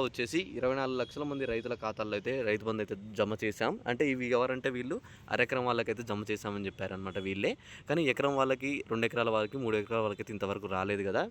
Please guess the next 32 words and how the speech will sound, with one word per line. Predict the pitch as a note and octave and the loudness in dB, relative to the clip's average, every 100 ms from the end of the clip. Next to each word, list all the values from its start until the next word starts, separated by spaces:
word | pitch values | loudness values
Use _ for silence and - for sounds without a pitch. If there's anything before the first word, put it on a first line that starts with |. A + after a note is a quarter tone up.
| - - | -8 -4
సోమవారం | A#2 A#2 A#2+ A2+ | 0 2 2 0
నుంచి | A2+ D3 C#3+ | -2 -4 -2
మీ | G#2+ | -2
అందరికి | G#2 G#2+ G2+ | 2 0 2
కూడా | G#2+ F3 - - - - | 2 2 0 -16 -20 -2
తొందరగా | A#2 B2 B2 A#2+ | 2 4 4 2
అంటే | A2+ C#3+ D3 - - - | 2 2 2 -2 -14 -8
మనకి | A2 - A#2 - C3 | -6 -4 -4 -2 0
ఈ | D3 | 2
నెల | C3+ C3+ | 4 2
ఆఖరిలోపు | B2+ A#2+ A#2 A2 D3 | 2 2 2 2 -2
మనకైతే | A2 G#2 F#2+ A2+ | 0 0 0 0
రిజ-, | G#2+ G2+ G#2 | 0 -4 -4
మనకి | G#2 F#2+ G#2 G2+ G2+ - A2+ | -4 -4 -4 -2 -4 -2 0
ఏవైతే | A#2+ A#2+ A2+ G#2 | 4 4 4 2
రైతు | G2+ G#2+ | 0 -2
బంధు | G#2+ | 0
డబ్బులు | G2 G2 F#2+ | -2 -2 -2
ఉన్నాయో | F#2+ G2+ F3+ - - - G#2+ | 0 2 2 0 -14 -4 0
ఇవన్నీ | A2 A#2 | 2 2
అయితే | G#2+ A#2 A#2+ | 2 -2 -2
పూర్తి | A#2 G#2 A2 | -4 -2 -2
చేస్తామని | G#2 G#2 G2+ F#2+ | 0 -2 -2 -4
చెప్పి | F#2+ B2 A#2+ G#2 | -4 -4 -4 -4
చెప్పారనమాట. | F#2 G#2 F#2+ F#2+ F#2 D3+ G#3+ - - A#2+ | -2 -2 0 -2 0 0 -2 -16 -6 0
ఇంకా | B2 E3 | 4 4
దగ్గర | B2 C3 C3+ | 4 4 2
దగ్గరగా | B2 C#3+ C3+ | 2 2 4
యాభై | G#2 A#2+ | 4 2
ఎనిమిది | A#2+ A2+ | 2 0
లక్షల | A2 C3 C3+ | 0 0 0
మంది | B2 | 2